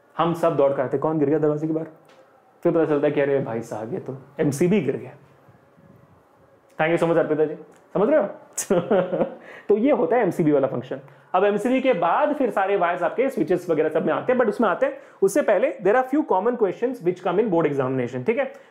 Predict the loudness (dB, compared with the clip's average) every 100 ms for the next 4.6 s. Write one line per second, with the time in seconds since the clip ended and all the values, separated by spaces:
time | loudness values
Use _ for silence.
0 | -2 2 2 2 2 4 4 4 2 -4
1 | -12 2 2 4 0 2 0 0 -8 -12
2 | -16 -2 -2 -2 -8 -18 _ _ -4 -2
3 | 0 0 0 0 0 0 0 2 0 2
4 | 2 0 0 -4 -8